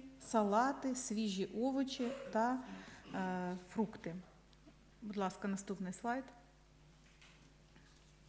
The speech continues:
Це ми вже говорили про збудників. Діарея мандрівників найчастіше стається на другий, четвертій, е, добу, на другу, четверту добу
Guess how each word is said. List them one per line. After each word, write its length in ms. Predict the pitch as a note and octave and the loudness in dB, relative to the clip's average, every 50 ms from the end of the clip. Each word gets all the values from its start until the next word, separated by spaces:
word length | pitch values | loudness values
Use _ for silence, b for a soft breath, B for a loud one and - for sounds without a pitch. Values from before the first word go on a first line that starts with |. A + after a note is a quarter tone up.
| - - | -20 -14
Це 180 | - - F3 | -10 -8 -6
ми 100 | F3 F3+ | -6 -6
вже 140 | F3+ - G3 | -6 -6 -6
говорили 460 | F#3 F#3+ G3 G3 G#3 G3 F3+ F3 F3 | -4 -4 -2 -2 -2 0 -2 -2 -4
про 180 | F3 F3+ G3 F3+ | -6 -6 -8 -8
збудників. 640 | F3+ F3+ F#3 G#3 A#3 A#3 C4 C#4 C4 - C4 B3+ - - - - - B B B B B B B B B - | -8 -6 -6 -2 0 2 4 2 2 0 -4 -8 -8 -10 -16 -20 -20 B B B B B B B B B 2
Діарея 440 | F#3 A3+ A3+ B3 D4 D#4+ D#4+ D4 B3+ | 6 6 8 8 8 8 8 8 8
мандрівників 840 | A#3+ B3 B3+ A#3 G#3 B3 B3 A3+ A#3 A#3 A#3 A#3 - C4 C#4+ E4+ - - | 8 8 8 8 8 8 8 8 8 8 8 6 4 2 2 2 2 2
найчастіше 840 | A3+ A#3 A#3 A#3 - A#3+ A3+ - - - - G#3 G#3+ A3 - F4+ F#4+ | 4 4 4 4 4 2 2 2 0 -4 -4 -2 -2 2 2 2 2
стається 560 | - - B3+ A#3 A3+ C4+ D#4 D4+ - B3+ A#3 | 2 2 2 4 4 4 2 2 2 2 4
на 120 | A3+ A3+ | 4 4
другий, 520 | G#3 F#3 G3 B3 C4 D4 F4 D#4+ C#4+ D4 C#4 | 2 2 2 2 4 4 4 4 4 2 0
четвертій, 680 | - - A#3+ - - A3+ B3 B3 B3 B3 - - A3 | -2 -2 -4 -2 2 4 4 4 4 2 0 2 2
е, 800 | G#3 G#3 - - G3+ G3 F#3 F#3 F#3 F3+ F3+ F3+ F3+ F3+ F3+ F3+ F3 F3+ F3 G#3 - - - - - - - - - - | 4 4 2 2 0 0 2 2 2 2 0 0 0 0 -2 -2 -4 -6 -8 -10 -14 -16 -18 -20 -20 -20 -20 -20 -16 -12
добу, 520 | - F#3 F3+ A3+ B3 B3 A3 G#3 - F#3+ | -4 0 2 4 4 2 0 -2 -2 0
на 140 | G#3 G#3 G#3+ | 2 2 2
другу, 280 | G#3 B3+ B3+ B3+ B3+ A#3 | 2 4 4 6 6 4
четверту 440 | B3+ - - A#3+ A#3+ A#3 - G#3+ | 2 0 0 0 0 2 0 -2
добу 440 | F#3+ F3+ G3+ F#3+ F#3 G#3+ B3+ D4 E4 | 0 0 0 0 0 0 0 0 -2